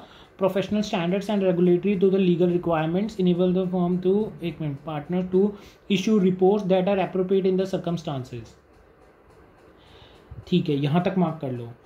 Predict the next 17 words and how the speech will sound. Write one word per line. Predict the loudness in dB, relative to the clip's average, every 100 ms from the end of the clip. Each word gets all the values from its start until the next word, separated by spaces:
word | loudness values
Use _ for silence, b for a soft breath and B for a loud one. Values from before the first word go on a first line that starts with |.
| b b -2
फिर | -2
इसके | 0 2
बाद | 4 4
है, | 0
"Such | -2 -4 -2
policy | -2 0 0 -2
and | -4
procedure | -2 0 0 0
should | 0 -4 -2
address | -2 0 0
the | 2
relevant | 4 4 4 2 -2 -4
H | 0
R | 0 0
issues | 0 0 0 0
including | 2 4 4 4 4
recruitment, | 4 2 2 0 0